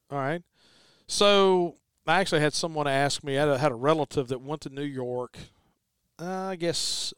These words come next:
a month and a half ago, and it was the first time they had ever been. And so they asked me, "Hey, I know you've been up there several times. What would you do?" And so I spent, like, a day researching. It was one Saturday afternoon.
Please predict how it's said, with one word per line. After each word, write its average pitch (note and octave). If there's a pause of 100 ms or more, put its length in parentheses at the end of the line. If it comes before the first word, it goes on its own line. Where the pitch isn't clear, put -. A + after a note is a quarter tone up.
a -
month F#3+
and D#3
a -
half D#3+
ago, F3 (460)
and F3+
it G3
was E3
the D3+
first F3
time D#3+
they C#3+
had C#3
ever C3
been. A2+
And C3+
so D3
they C#3
asked D3+
me, D3
"Hey, E3+
I D3
know D3+
you've C#3+
been C#3+
up C#3
there C3+
several B2+
times. F3
What C3
would A#2
you B2+
do?" E3
And C#3+
so D#3
I D#3+
spent, D#3
like, C3+
a G#2+
day G2+ (640)
researching. B2+
It C3+
was C#3
one C#3+
Saturday C3
afternoon. A2+